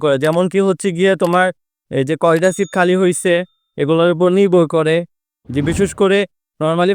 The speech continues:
ফার্স্ট মাইগ্রেশন রেজাল্ট হচ্ছে গিয়ে বুয়েটের রেজাল্ট দেওয়ার পরেই দিয়ে থাকে, কারণ বুয়েটে হচ্ছে গিয়ে অনেকেই ঠিক আছে, যার কারণে অনেকগুলো সিট খালি হয়ে যায়। তো এবার যেহেতু হচ্ছে গিয়ে তোমাদের মেডিকেল ভর্তি পরীক্ষার একটা ঝামেলা হয়েছিল মুক্তিযুদ্ধ কোটা নিয়ে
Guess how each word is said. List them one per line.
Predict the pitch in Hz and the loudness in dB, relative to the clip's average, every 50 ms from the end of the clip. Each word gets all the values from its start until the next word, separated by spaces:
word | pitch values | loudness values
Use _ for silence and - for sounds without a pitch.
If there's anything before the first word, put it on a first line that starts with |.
| - - | 0 0
ফার্স্ট | 160 165 160 165 | 0 0 -2 -2
মাইগ্রেশন | 190 185 180 190 147 190 190 185 | -4 -4 -4 -4 -2 0 0 0
রেজাল্ট | 190 180 180 185 | 2 2 0 0
হচ্ছে | 190 165 190 180 | -2 -2 -2 0
গিয়ে | 180 196 180 156 | 0 0 2 2
বুয়েটের | 160 170 180 175 190 196 | 2 2 2 2 2 2
রেজাল্ট | 202 185 180 175 175 180 | 2 2 2 2 2 2
দেওয়ার | 185 185 180 185 170 151 | 2 2 2 2 0 0
পরেই | 175 165 165 160 180 190 190 180 165 | 0 0 0 2 2 0 0 0 2
দিয়ে | 190 190 180 190 | 2 2 2 0
থাকে, | 190 160 208 233 247 _ _ _ _ _ _ _ - | 0 0 -2 -2 -4 _ _ _ _ _ _ _ -4
কারণ | 160 160 160 160 156 156 147 131 | -2 0 0 0 0 -2 -2 0
বুয়েটে | 143 160 175 185 180 202 196 196 196 175 | 2 2 2 2 2 2 2 2 0 0
হচ্ছে | 185 175 - - 180 | -2 -4 -4 -2 0
গিয়ে | 180 196 185 170 165 | 2 2 2 2 2
অনেকেই | 170 180 180 180 202 196 214 | 0 0 0 0 0 0 0
ঠিক | 196 175 180 | 0 0 0
আছে, | 170 165 202 185 180 | 0 0 0 0 0
যার | 170 160 147 160 | 0 -2 0 -2
কারণে | 156 156 156 156 156 156 | -2 0 0 0 0 -2
অনেকগুলো | 160 175 170 170 180 185 180 - | -2 -2 0 0 0 0 0 0
সিট | - 185 - - | -2 -4 -2 -2
খালি | 175 165 160 165 175 | -2 -2 0 0 0
হয়ে | 143 127 110 | 0 0 -2
যায়। | 117 110 98 _ _ _ _ _ _ _ _ | -4 -6 -8 _ _ _ _ _ _ _ _
তো | - 151 151 151 | -4 -2 -2 0
এবার | 143 160 156 147 135 | 0 0 -2 -2 -2
যেহেতু | 156 165 185 190 170 190 190 185 | -2 -2 0 0 0 2 2 2
হচ্ছে | 190 170 - 196 175 | 0 0 -2 -2 0
গিয়ে | 185 190 180 185 | 0 0 0 0
তোমাদের | 180 175 180 165 180 185 190 185 170 _ _ _ _ _ - | 0 0 0 0 0 0 0 -2 -4 _ _ _ _ _ -8
মেডিকেল | 139 147 151 151 151 180 180 180 185 185 165 104 101 85 135 | -4 -4 -4 -2 0 0 2 2 2 2 0 -2 -4 -4 0
ভর্তি | 147 175 170 - 196 190 165 190 | 0 0 0 0 -2 -2 0 0
পরীক্ষার | 196 185 185 190 - - 202 185 185 185 190 190 190 190 175 123 - - _ _ _ _ _ - | 0 0 0 -2 -2 -2 -2 0 2 2 2 0 0 -2 -4 -6 -10 -14 _ _ _ _ _ -6
একটা | 160 156 - - 185 180 180 160 147 | -4 -4 0 2 2 2 2 2 2
ঝামেলা | 175 180 185 180 180 180 185 | 0 0 2 2 2 2 2
হয়েছিল | 190 190 - - 180 165 170 180 190 185 151 | 0 -2 -2 -2 -2 0 0 0 -2 -2 -2
মুক্তিযুদ্ধ | 139 143 - - 156 151 151 175 175 | -2 -2 0 0 0 0 2 2 2
কোটা | 175 170 175 175 175 | 2 2 2 0 0
নিয়ে | 175 175 180 | 0 0 -2